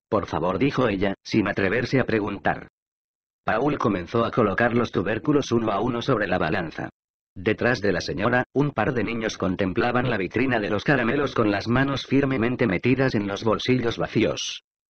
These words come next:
"El kilo está a sesenta mil marcos", dijo una voz rasposa y desagradable desde el fondo del mostrador. La mujer apenas miró al señor Ziegler, el dueño del colmado, pero comenzó a enrojecer visiblemente y no dijo nada.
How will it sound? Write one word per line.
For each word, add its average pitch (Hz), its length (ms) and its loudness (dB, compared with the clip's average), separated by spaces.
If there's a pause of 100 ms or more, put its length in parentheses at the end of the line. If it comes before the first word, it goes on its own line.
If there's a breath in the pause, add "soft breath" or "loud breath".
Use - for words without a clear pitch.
(460)
"El 101 200 0
kilo 117 260 2
está - 280 0
a 117 40 0
sesenta 101 460 -2
mil 127 240 0
marcos", 120 400 -2
dijo 107 260 0
una 120 240 -2
voz 143 220 0
rasposa 110 520 -2
y 107 80 -2
desagradable 110 760 -2
desde 104 280 0
el 95 120 0
fondo 127 320 0
del 110 160 -2
mostrador. 95 580 -2 (760)
La 107 120 0
mujer 135 360 0
apenas 127 340 2
miró 113 260 -2
al 113 120 -4
señor 92 340 0
Ziegler, 107 580 0
el 101 160 2
dueño 135 300 2
del 104 160 0
colmado, 107 480 -2 (100)
pero 113 220 0
comenzó 104 460 0
a 117 100 -4
enrojecer 104 560 0
visiblemente 131 760 0
y 110 60 4
no 107 120 0
dijo 135 300 0
nada. 73 340 -4